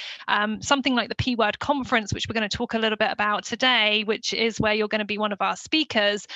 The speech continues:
is much more sort of situated under that open eyes aspect of the work that we do as a broader charity and a broader ministry. Um, and, and over there in, in Open Eyes, we're, we're doing work that's based around awareness and education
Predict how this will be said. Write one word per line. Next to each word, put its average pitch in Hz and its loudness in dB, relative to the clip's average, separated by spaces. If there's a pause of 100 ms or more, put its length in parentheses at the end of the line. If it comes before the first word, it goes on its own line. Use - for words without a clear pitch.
(200)
is 233 4
much 247 2
more 269 4
sort 247 0
of 233 0
situated 220 -2
under 214 0
that 208 0
open 233 -2
eyes 220 2
aspect - -2
of 202 -4
the 196 -6
work 190 0
that - -4
we 214 -6
do 208 -4
as 196 -4
a 214 -4
broader 208 -2
charity 190 -4
and - -6
a - -8
broader 202 -4
ministry. 196 -4 (380)
Um, 208 0
and, 214 0
and 240 4
over 254 2
there 220 4
in, 220 2
in 226 2
Open 226 2
Eyes, 233 2
we're, 220 0
we're 226 2
doing 220 0
work 214 2
that's 208 -4
based 214 -2
around 202 -2
awareness 247 2
and 208 -6
education 220 2